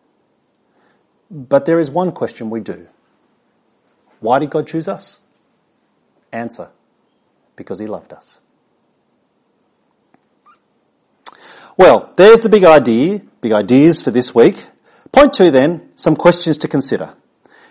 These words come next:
And you'll see the two that I want to address here. They're both printed on your handout. Firstly, if it's up to God to choose us,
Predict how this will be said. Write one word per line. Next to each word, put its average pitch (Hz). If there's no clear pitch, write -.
And 143
you'll 156
see 220
the 185
two 170
that 147
I 131
want 131
to 120
address 127
here. 156
They're 131
both 180
printed 147
on 117
your 101
handout. 127
Firstly, 123
if 160
it's 175
up 269
to 170
God 143
to 139
choose 120
us, -